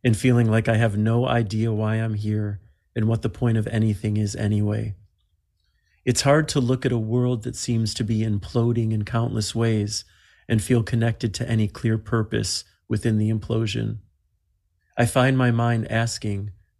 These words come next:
"What's the point?" a lot of the time. What I come back to, when I'm not lost in terror and hopelessness, is the same thing I always come back to in my clarity.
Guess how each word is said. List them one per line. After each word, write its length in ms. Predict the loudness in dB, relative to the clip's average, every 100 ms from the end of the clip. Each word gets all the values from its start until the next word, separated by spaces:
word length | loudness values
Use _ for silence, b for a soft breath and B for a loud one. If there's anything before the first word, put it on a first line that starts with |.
| _
"What's 240 | -2 0 0
the 100 | -6
point?" 440 | -2 -2 -2 -4 -8
a 60 |
lot 240 | -2 -2 -2
of 100 | -4
the 80 | -6
time. 440 | -6 -4 -6 -8 -14 _ _ _ _ _ _ _ _ _ _
What 160 | 0 4
I 60 | 4
come 240 | 4 2
back 300 | 4 2 -2
to, 320 | -4 -4 -4 -10 _ _ _ _ _ _
when 140 | 0
I'm 100 | 2
not 220 | 4 2 2
lost 340 | 2 0 -2
in 160 | -4 -2
terror 560 | 0 2 2 -2 -4
and 140 | -2 -2
hopelessness, 840 | 0 -2 -4 -6 -6 -6 -8 -10 -16 _ _ _ _ -4
is 140 | -2
the 60 | 0
same 280 | 0 0
thing 200 | 2 2
I 100 | 2
always 440 | 0 0 2 2 0
come 180 | -4 -2
back 260 | -2 -4 -6
to 220 | -4 -2
in 160 | 0
my 160 | 0 -2
clarity. 640 | -2 -4 -2 -4 -4 -8